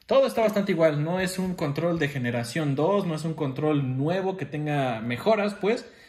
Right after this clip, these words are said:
Simplemente es un reskin del original. Y pues sin más, los dejo con esta toma. Un, un unboxing bastante rápido, sencillo, pero de este nuevo producto.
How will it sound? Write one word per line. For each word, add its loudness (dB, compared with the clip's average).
Simplemente 0
es -2
un 0
reskin -2
del -4
original. -2
Y 0
pues -6
sin -8
más, -2
los -4
dejo -6
con -4
esta -6
toma. -2
Un, -4
un -2
unboxing 0
bastante -2
rápido, -2
sencillo, -6
pero -2
de -2
este -4
nuevo 0
producto. -8